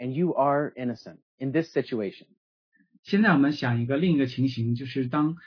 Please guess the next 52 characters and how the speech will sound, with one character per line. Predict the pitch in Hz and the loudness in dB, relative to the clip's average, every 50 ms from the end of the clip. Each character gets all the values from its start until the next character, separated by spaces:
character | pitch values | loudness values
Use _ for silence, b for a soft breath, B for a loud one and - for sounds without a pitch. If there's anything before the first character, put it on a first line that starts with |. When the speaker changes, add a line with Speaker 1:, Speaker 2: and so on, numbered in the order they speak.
| b b b b b | b b b b b
Speaker 2:
呃， | - 123 123 123 | -4 0 0 0
别 | 120 127 147 165 | 2 2 4 4
人 | 170 160 160 | 4 4 4
对 | 170 180 156 | 4 4 4
你 | 131 117 113 | 4 4 2
说 | - - 156 160 147 | 0 -4 -4 -4 -4
一 | |
些 | 127 160 156 | -4 -6 -8
话、 | 143 - - 160 139 | -8 -6 -6 -6 -6
做 | 127 - 156 | -4 -4 -4
的 | 143 143 127 | -4 -4 -4
事， | 127 - 165 143 127 123 - | -4 -4 -4 -4 -4 -4 -4
他 | - 139 | -4 -4
们 | 139 131 | -4 -2
是 | 131 135 | -2 -2
完 | 113 120 135 180 214 | -2 0 0 0 2
全 | 196 156 123 | 2 2 0
错 | 123 123 - - 151 127 | 0 -2 -2 -4 -4 -2
的， | 120 113 | -2 -2
你 | 113 113 107 | -4 -6 -6
完 | 110 120 147 185 | -4 -2 -2 -2
全 | 185 170 143 | 0 -2 -2
是 | 131 123 147 135 131 127 - _ _ _ _ | -2 -2 -2 -4 -4 -4 -8 _ _ _ _
无 | - 113 120 139 165 | -8 -4 -2 -2 -2
辜 | - 214 214 240 | 0 0 0 2
的 | 208 185 | 2 0
时 | - - - | -2 -4 -8
候。 | 95 - 98 - - - - _ _ _ _ _ _ _ _ _ _ _ _ | -14 -16 -16 -16 -16 -18 -20 _ _ _ _ _ _ _ _ _ _ _ _
Speaker 1:
Now, | - 143 135 143 | 0 2 2 2
what | 135 147 156 151 151 | 4 4 4 4 4
is | 135 135 | 2 2
your | 135 135 | 0 0
reaction? | 120 120 113 107 95 92 - - - 82 - _ _ _ _ _ _ _ _ - | 0 0 0 -2 -4 -6 -8 -14 -20 -20 -20 _ _ _ _ _ _ _ _ 0
Speaker 2:
你 | 143 | 2
的 | 135 170 170 | 4 4 4
回 | - 160 156 196 | 4 4 4 4
应 | 208 185 | 4 4
是 | 170 165 | 2 2
如 | 151 156 | 0 -2
何 | 165 - - 151 | -4 -4 -2 -2
呢？ | 156 165 170 170 170 - _ _ _ _ _ _ _ _ _ _ _ _ _ - | -2 0 -2 -2 -4 -8 _ _ _ _ _ _ _ _ _ _ _ _ _ -4
Speaker 1:
This | 143 220 254 - 320 | 0 0 0 2 2
is | 247 170 | 2 2
your | 175 151 | 2 2
cross. | 143 - - 123 95 78 - - - - - _ _ _ _ _ _ _ _ - - - - - - | 0 0 -2 -2 -2 -2 -4 -10 -20 -20 -20 _ _ _ _ _ _ _ _ -20 -20 -20 -18 -4 2
Speaker 2:
这 | 196 175 | 4 4
是 | 120 135 | 4 4
你 | 131 120 | 2 2
的 | 110 113 | 2 0
十 | - - | -4 -6
字 | 120 120 123 | -6 -6 -4
架。 | 123 160 135 117 110 - - | -2 -2 -4 -4 -6 -8 -12